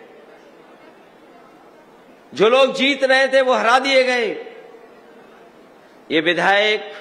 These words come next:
राजेश यादव जी बैठे हैं, उनके क्षेत्र के लोग भी बैठे होंगे, उनका रिजल्ट भी आप जानते होंगे। आपने तो जिता दिया, लेकिन बताओ, प्रशासन और भारतीय जनता पार्टी इन्होंने हरा दिया कि नहीं हरा दिया?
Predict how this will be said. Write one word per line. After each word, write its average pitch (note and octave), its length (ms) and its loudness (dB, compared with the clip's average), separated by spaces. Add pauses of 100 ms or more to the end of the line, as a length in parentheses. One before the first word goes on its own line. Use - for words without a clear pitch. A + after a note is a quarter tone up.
(1120)
राजेश G3 520 0
यादव G#3 300 0
जी G3 220 -6
बैठे F#3 280 -2
हैं, E3+ 500 -4 (1040)
उनके F#3+ 320 0
क्षेत्र A3 400 -2
के G#3 80 0
लोग G3 180 0
भी F#3+ 100 2
बैठे F3+ 280 -2
होंगे, E3 540 -2 (1200)
उनका F3 360 0
रिजल्ट F3+ 420 0
भी F#3 160 0
आप F3 180 0
जानते F3 340 -2
होंगे। E3 680 -2 (760)
आपने F3 420 0
तो E3+ 140 -4
जिता D3+ 340 0
दिया, G#3 580 -2 (840)
लेकिन D#3+ 380 0
बताओ, E3+ 420 0
प्रशासन D#3+ 540 -4
और D#3+ 80 -2
भारतीय C#3 320 -4
जनता D#3 280 -2
पार्टी D3+ 300 -2
इन्होंने D3 220 -4
हरा B2 240 0
दिया D#3+ 220 -2
कि D#3 120 -4
नहीं C3+ 200 -4
हरा A#2 180 -6
दिया? A2 280 -10